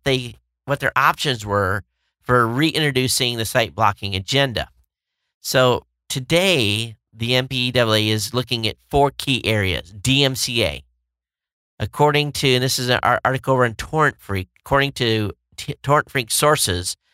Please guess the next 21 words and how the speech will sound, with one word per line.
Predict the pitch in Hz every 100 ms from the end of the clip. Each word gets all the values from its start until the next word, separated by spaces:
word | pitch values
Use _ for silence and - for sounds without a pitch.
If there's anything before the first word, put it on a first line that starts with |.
| _ _
familiar | - 127 139
with |
the | 127
plan, | 110 147 135 113
the | 110
M | 123
P | 127
plans | 110 127 123 123 123
on | 107 107
exploring | 95 - - - 143 147 139
the | 117
possibility | - 131 135 113 131 131 113
of | 107
attaining | 104 - 147 120 127 104 101 _ _ _ _
a | 117
D | 110 143 151
M | 143
C | - 135 127
A | 123
five | 120 127 127 127
tel-, | - 131 117 113